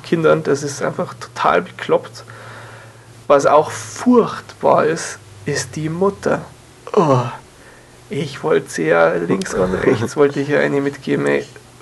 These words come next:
Speaker 1: Schrecklich. Also so eine gekünstelte und erzwungene, weiß ich nicht, Black Power Mama. Buah,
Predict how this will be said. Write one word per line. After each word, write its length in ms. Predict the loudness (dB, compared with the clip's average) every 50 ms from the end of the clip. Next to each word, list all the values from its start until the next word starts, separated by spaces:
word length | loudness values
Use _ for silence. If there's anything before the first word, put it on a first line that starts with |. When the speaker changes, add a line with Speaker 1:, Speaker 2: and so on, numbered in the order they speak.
| -20 -14 -10
Speaker 1:
Schrecklich. 640 | -8 -6 -6 0 0 0 0 0 -2 -2 -2 2 2
Also 180 | 4 4 4 2
so 220 | 4 4 4 4
eine 300 | 6 4 2 2 2 -2
gekünstelte 840 | -2 -6 -8 -6 2 2 2 2 2 -4 2 2 2 4 4 2
und 120 | 2 4 4
erzwungene, 880 | 4 2 2 0 -4 0 0 2 2 2 2 4 4 4 4 4 2 0 -2 -14 -20 -20 -20 -20 -20 -20 -20 -20 -20 -20 -20 -8 -2
weiß 220 | 2 2 2 2
ich 120 | 2 0
nicht, 320 | 0 -2 -2 -2 -6 -8 -4
Black 340 | 0 2 2 0 0 -10 -8
Power 420 | -2 0 2 2 4 4 4 4 2
Mama. 560 | 2 2 2 2 4 4 4 4 2 0 -4 -10 -14 -6
Buah, 680 | -2 2 2 4 2 2 0 -2 -4 -2 -4 -4 -4